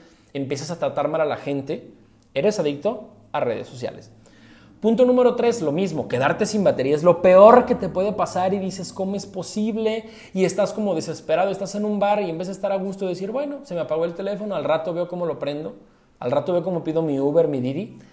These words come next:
te vuelves loco, empiezas a pedirle a los de la mesa de al lado, al mesero, a los amigos con los que vas, "¿Quién tiene power bank? ¿Quién tiene te-, quién tiene esta entrada?". Eso es que no estás controlando correctamente el uso de tus redes sociales.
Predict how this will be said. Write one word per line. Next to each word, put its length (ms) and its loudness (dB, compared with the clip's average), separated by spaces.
te 160 2
vuelves 540 2
loco, 320 -2
empiezas 340 -8
a 140 -10
pedirle 460 -4
a 80 0
los 180 2
de 60 2
la 140 0
mesa 280 -4
de 60 0
al 100 -2
lado, 360 2
al 160 0
mesero, 680 0
a 80 0
los 180 0
amigos 320 -4
con 160 -8
los 140 -8
que 100 -8
vas, 220 -2
"¿Quién 200 -2
tiene 200 -2
power 360 -4
bank? 320 -6
¿Quién 220 -4
tiene 220 -2
te-, 180 -10
quién 220 -8
tiene 240 -6
esta 160 -8
entrada?". 720 -6
Eso 380 -4
es 320 -6
que 100 -4
no 180 0
estás 280 -4
controlando 500 -8
correctamente 720 -8
el 140 -4
uso 340 -6
de 140 -10
tus 160 -10
redes 280 -6
sociales. 600 -10